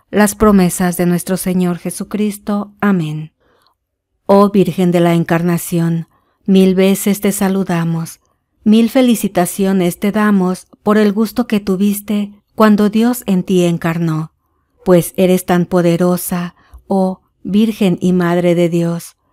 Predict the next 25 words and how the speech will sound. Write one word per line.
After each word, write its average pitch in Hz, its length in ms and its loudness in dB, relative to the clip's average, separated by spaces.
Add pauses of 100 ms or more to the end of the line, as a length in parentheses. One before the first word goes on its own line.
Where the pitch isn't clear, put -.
(140)
concédeme 196 800 2
lo 190 160 0
que 196 80 -2
te 190 160 -4
pido, 170 500 -4 (260)
por 175 180 0
el 165 140 0
amor 165 380 -4
de 170 140 -4
Dios. 160 580 -12 (1800)
Ahora, 190 320 0
en 269 100 2
un 190 120 2
momento 160 360 -2
de 180 140 0
silencio, 233 760 -2
haz 180 260 -2
la 131 160 -6
petición 226 560 -2
de 240 100 0
la 175 120 0
tercera 180 540 -4
gracia 202 480 -4
que 208 140 -8
deseas. 196 760 -10